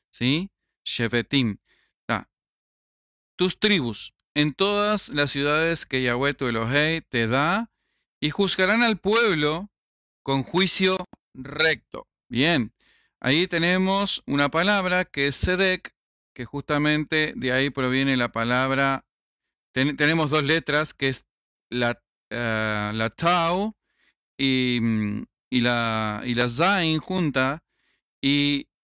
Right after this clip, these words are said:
esa letra es la Zadik, ¿verdad? La letra misma, eh, se llama Zadik, y justamente un Zadik en el hebreo es un justo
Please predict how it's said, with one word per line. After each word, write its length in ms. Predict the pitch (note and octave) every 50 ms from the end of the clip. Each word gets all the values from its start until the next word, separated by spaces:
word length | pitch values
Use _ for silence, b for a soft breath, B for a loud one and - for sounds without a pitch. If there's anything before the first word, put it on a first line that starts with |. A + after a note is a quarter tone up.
| _ _ -
esa 640 | C3 C#3+ C3+ - E3 D#3+ D#3+ D#3 D3+ D3+ C#3+ C3+ C3
letra 460 | C3 C#3 D3+ D3+ - E3+ E3 E3 D3+
es 220 | D#3 F3 - - - _
la 400 | - C3+ C#3 C3+ B2+ B2 - - _ _ -
Zadik, 580 | - - - F#3 F#3 D3+ B2 A#2 G#2 - - _ _ _ _ _
¿verdad? 400 | G#2+ G#2+ A#2+ C#3+ F3 G#3+ B3 B3 -
La 140 | - A2+ A2+
letra 340 | A2+ B2+ C#3 - D#3 D#3 D3+
misma, 600 | D#3+ F#3+ A3 A#3+ G3+ F#3 F3 E3+ F3 F#3+ G#3+ G#3+ _ _ _ _ _ _ _ -
eh, 380 | A#2+ B2 B2 A#2+ A#2 A#2 A2 A2
se 120 | - B2+
llama 320 | A#2+ - C3+ C3 C#3 D3 D3+
Zadik, 600 | - - A#3 A3+ G#3 F#3+ G#2 G3+ - - - _ b b b b b b b b
y 80 | - B2+
justamente 840 | - F#3 F#3 - E3 D#3 D#3 E3 E3+ F3 - - F3 F3 - - -
un 220 | - E3+ E3+ E3+ -
Zadik 760 | - - - - A3+ A#3+ A3+ F#3 F3+ G3 G3+ - - - _ _ _
en 180 | - B2+ B2 B2
el 120 | A#2+ B2
hebreo 500 | D3 F3+ G3+ G#3 G#3 G3 F3 E3 E3+ - -
es 240 | C#3+ C#3+ C#3 - F3
un 80 | D#3
justo 480 | - - D3+ B2+ A2+ - - A2 -